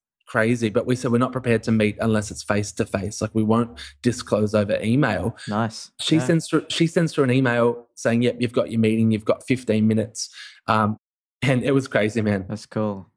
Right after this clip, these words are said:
Speaker 1: It was so crazy.
Speaker 2: What was your subject line? Do you remember?
Speaker 1: Uh, literally confidential. It was our favorite word.
Speaker 2: Yeah,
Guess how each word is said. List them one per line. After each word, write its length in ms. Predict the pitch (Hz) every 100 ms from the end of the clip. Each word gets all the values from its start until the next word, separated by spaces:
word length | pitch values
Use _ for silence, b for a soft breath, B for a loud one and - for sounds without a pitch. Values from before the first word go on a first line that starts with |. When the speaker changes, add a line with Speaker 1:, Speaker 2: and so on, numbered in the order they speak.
| _
Speaker 1:
It 40 | 117
was 100 | 110
so 160 | 101
crazy. 240 | 90 107 107
Speaker 2:
What 100 | 131
was 120 | 127
your 80 | 113
subject 480 | - 107 107 123 120
line? 280 | 107 92 - _ _ _ _
Do 80 | -
you 20 | 101
remember? 340 | 101 110 156 - _ -
Speaker 1:
Uh, 80 | 143
literally 440 | 156 151 - 175 165
confidential. 760 | - 120 107 104 101 101 98 110
It 60 |
was 160 | 120 120
our 120 | 120
favorite 360 | 107 110 104 101
word. 240 | 104 104
Speaker 2:
Yeah, 160 | 127 104